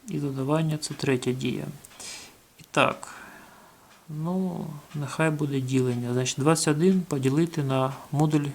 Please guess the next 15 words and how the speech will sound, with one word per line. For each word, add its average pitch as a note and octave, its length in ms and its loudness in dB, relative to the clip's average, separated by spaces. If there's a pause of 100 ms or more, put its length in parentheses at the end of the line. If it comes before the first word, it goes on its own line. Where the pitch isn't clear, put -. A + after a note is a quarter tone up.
мінус C3+ 280 0
семи — E3+ 260 2
це D3 120 -2
буде C3 200 0
сім. B2 460 -2
Двадцять C#3+ 300 2
один D3+ 140 2
поділити C3 340 0
на C3+ 80 0
сім — F#3 320 2
це - 100 -2
буде D3+ 220 4
три. C3 360 2 (1600)
І C#3+ 40 -10
так, B2+ 360 -4